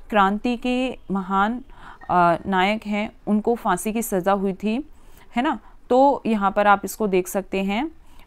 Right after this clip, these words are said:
और तेईस मार्च उन्नीस सौ दस को क्या है, अ, लोहिया जी का जन्म हुआ था। तेईस मार्च याद रखना, भारतीय इतिहास में, अ, राजगुरु सुखदेव आदि को जो फांसी की सज़ा हुई थी ना, वही तारीख है ये, ठीक है। तो तेईस मार्च उन्नीस सौ दस को उत्तर प्रदेश के अम्बेडकर नगर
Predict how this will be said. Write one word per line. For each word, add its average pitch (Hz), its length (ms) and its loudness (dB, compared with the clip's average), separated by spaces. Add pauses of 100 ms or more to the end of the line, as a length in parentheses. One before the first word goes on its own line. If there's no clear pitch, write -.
(100)
और 208 420 0
तेईस 226 320 0
मार्च 190 460 0 (120)
उन्नीस 214 280 0
सौ 240 100 -2
दस 185 240 -2
को 233 180 -10
क्या 220 220 0
है, 214 240 -4 (140)
अ, 180 180 4 (100)
लोहिया 190 340 0
जी 190 160 -4
का 196 140 2
जन्म 170 260 -2
हुआ 208 240 -4
था। 269 160 -2
तेईस 208 360 -4
मार्च 180 280 -2
याद 165 240 -4
रखना, 233 320 -6 (680)
भारतीय 208 280 2
इतिहास 190 480 -2
में, 202 260 -2
अ, 175 340 0
राजगुरु 185 680 2 (260)
सुखदेव 220 440 -2
आदि 185 200 -2
को 208 140 0
जो 214 140 0
फांसी 208 300 -2
की 220 100 -4
सज़ा 220 240 -2
हुई 214 180 0
थी 226 140 -8
ना, 294 100 -4
वही 233 260 -2
तारीख 165 340 0
है 156 80 -2
ये, 156 120 -6
ठीक 208 200 -10
है। 339 140 -4 (420)
तो 254 80 0
तेईस 294 360 -2
मार्च 254 260 0
उन्नीस 240 240 -4
सौ 262 80 -2
दस 214 200 -2
को 262 120 -8
उत्तर 233 240 -2
प्रदेश 214 440 0
के 262 120 -6
अम्बेडकर 196 540 0
नगर 214 340 0